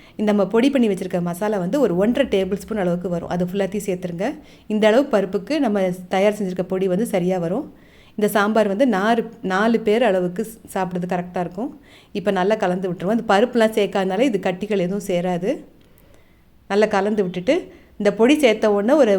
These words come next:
மூணு நிமிஷம் கொதிச்சா போதும், ரொம்ப நேரம் கொதிக்கணும்னு அவசியம் இல்ல. கொதிச்சுட்டு, கடைசியா தாராளமா கொஞ்சம் கொத்தமல்லி இலை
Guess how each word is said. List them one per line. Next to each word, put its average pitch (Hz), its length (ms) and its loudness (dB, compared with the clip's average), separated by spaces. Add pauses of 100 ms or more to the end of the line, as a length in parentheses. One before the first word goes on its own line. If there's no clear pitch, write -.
(120)
மூணு 269 200 6
நிமிஷம் 233 320 0
கொதிச்சா 202 340 -2
போதும், 180 260 0
ரொம்ப 202 160 -2
நேரம் 226 280 0
கொதிக்கணும்னு 190 460 -2
அவசியம் 175 340 -4
இல்ல. 175 120 -4 (1200)
கொதிச்சுட்டு, 185 380 -4 (100)
கடைசியா 196 420 2 (180)
தாராளமா 185 460 2
கொஞ்சம் 180 220 -4
கொத்தமல்லி 196 360 -2
இலை 175 100 0